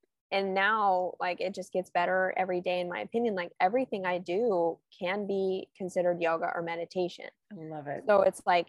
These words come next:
Speaker 1: everything I'm doing is, like, fully present.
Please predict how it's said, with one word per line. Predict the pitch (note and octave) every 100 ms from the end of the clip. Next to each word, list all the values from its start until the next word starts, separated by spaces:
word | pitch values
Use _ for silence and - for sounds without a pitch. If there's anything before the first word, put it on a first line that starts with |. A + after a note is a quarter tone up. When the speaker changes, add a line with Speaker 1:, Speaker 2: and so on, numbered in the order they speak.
| _
Speaker 1:
everything | G3 G#3 A3+ A3 _ - F#3+
I'm | F3+ F3
doing | F#3+ F3+ E3 D#3+ - _ -
is, | F3+ F3+
like, | E3+ - _
fully | F#3+ F#3+ G#3+
present. | - F#3 F3+ E3+ E3